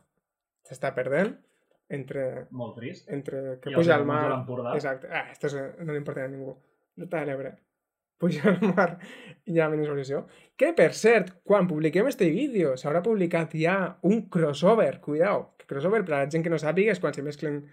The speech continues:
Speaker 1: sèries <laughs> entre... se mesclen personatges de diferents sèries o de diferents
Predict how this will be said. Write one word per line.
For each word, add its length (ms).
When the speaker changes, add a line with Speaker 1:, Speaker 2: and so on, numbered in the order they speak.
Speaker 1:
sèries 720
<laughs> 100
entre... 320
se 160
mesclen 400
personatges 380
de 80
diferents 260
sèries 260
o 60
de 140
diferents 340